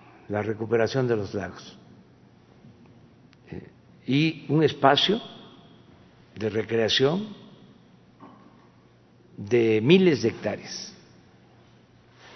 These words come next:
Estamos hablando de un parque enorme, eh, para el disfrute de la gente, eh,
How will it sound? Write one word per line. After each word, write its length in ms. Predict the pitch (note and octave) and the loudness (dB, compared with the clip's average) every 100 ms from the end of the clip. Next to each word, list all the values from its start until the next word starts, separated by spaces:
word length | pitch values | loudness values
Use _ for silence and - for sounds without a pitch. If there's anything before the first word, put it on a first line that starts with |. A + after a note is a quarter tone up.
| - - - | -20 -20 -16
Estamos 240 | B2 B2+ | -8 -4
hablando 340 | A#2 B2+ B2 A#2+ | -2 0 -2 -2
de 60 | |
un 160 | B2 A2 - | -4 -6 2
parque 440 | B2 A#2 - A#2+ - - | 2 2 -6 -12 -12 -8
enorme, 540 | G#2+ A#2 B2+ G#2 F2 - - - - - - - - - _ _ _ - - _ - - _ _ _ _ - | 0 6 6 4 -4 -12 -20 -20 -20 -20 -20 -20 -20 -20 _ _ _ -20 -20 _ -20 -20 _ _ _ _ -14
eh, 320 | - G#2 A2 G#2+ F#2+ - - - - - - | -12 -12 -12 -14 -18 -20 -20 -20 -20 -14 2
para 720 | A#2+ B2 B2+ C3 - - - | 4 4 2 0 -4 -12 -8
el 160 | A2 G#2+ | -6 -4
disfrute 560 | G#2 A#2+ B2+ B2 B2 | -6 -2 -2 0 0
de 300 | G#2 G#2 F#2+ | 2 0 -2
la 180 | F#2 G2 | -4 -4
gente, 460 | C3 B2 B2 D3+ D#3+ - - - - - _ _ _ _ _ _ _ _ _ _ _ - | -2 -2 -4 -10 -12 -18 -20 -20 -20 -20 _ _ _ _ _ _ _ _ _ _ _ -10
eh, 920 | G#2 F#2+ F#2 F#2 - - - C2+ G2 | -8 -8 -10 -10 -12 -16 -18 -20 -20